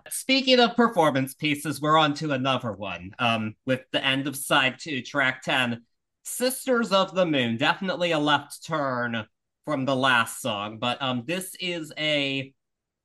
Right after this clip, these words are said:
this is not a song about a man. This is about that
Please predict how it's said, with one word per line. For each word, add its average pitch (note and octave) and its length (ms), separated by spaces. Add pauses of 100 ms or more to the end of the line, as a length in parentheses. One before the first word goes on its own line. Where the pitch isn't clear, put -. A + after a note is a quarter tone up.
(180)
this F#3 180
is E3+ 140
not F#3+ 260
a F#3 40
song D3 320
about B2 280
a A#2+ 60
man. A2+ 260
This C#3+ 220
is D3+ 100
about D3+ 360
that C3+ 240